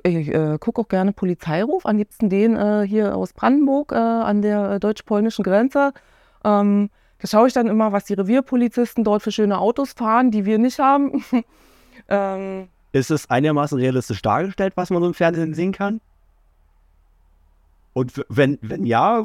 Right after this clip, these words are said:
Speaker 2: wo am besten und wenn nein, wo am schlechtesten? Also Alarm für Cobra elf stelle ich mir vor, genauso ist das Polizeileben.
Speaker 1: Kenn ich gar nicht.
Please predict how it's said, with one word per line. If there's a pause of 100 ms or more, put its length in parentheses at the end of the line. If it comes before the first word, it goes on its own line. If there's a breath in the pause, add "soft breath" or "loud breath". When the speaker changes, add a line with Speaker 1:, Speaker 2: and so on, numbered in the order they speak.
Speaker 2:
wo
am
besten
und
wenn
nein,
wo
am
schlechtesten? (2250)
Also
Alarm
für
Cobra
elf
stelle
ich
mir
vor,
genauso
ist
das
Polizeileben. (3250)
Speaker 1:
Kenn
ich
gar
nicht.